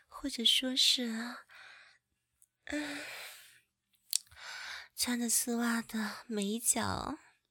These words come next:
都想？你好贪心啊，怎么可以都想？不过今天晚上就只有我们两个人，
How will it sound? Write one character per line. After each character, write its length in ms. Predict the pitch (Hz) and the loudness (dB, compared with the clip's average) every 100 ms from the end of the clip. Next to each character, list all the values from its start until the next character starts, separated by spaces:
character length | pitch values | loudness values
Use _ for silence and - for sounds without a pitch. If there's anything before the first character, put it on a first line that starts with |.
| _ _ _ _ _ _ _ - - - | _ _ _ _ _ _ _ -20 -12 -4
都 140 | 277 | 2
想？ 560 | 320 - 220 185 196 - _ _ - - - _ _ _ _ _ _ _ | 4 4 2 -4 -8 -12 _ _ -20 -20 -20 _ _ _ _ _ _ _
你 100 | - | -10
好 220 | 269 226 | -4 -2
贪 340 | 175 - 226 220 | -2 0 2 8
心 340 | - - 226 | 10 8 6
啊， 480 | 226 220 220 233 247 _ - - - - | -2 -4 -6 -8 -16 _ -18 -16 -18 -8
怎 160 | - 214 | -4 0
么 120 | 214 | 0
可 180 | - 233 | 0 0
以 100 | 202 | 0
都 260 | - 208 | 0 2
想？ 480 | 233 - - - - _ 349 - - _ _ - - - - - _ | 4 4 4 -4 -8 _ -6 -6 -18 _ _ -20 -20 -20 -20 -20 _
不 140 | - 202 | -10 -10
过 300 | - - 220 220 214 - - - - - - - - | -8 -6 -4 -4 -6 -12 -16 -20 -20 -20 -16 -16 -12
今 180 | - 254 | -4 0
天 160 | 262 262 | 4 4
晚 200 | 226 190 | 4 6
上 640 | - 214 214 214 214 240 _ _ - | 4 4 0 -2 -4 -8 _ _ -2
就 120 | 240 | 0
只 180 | - 208 | 4 4
有 100 | 226 | 6
我 80 | 220 | 4
们 180 | 190 220 | 2 0
两 240 | 214 190 | -2 -2
个 140 | 220 | -2
人， 380 | 208 196 - 247 | 0 0 -4 -6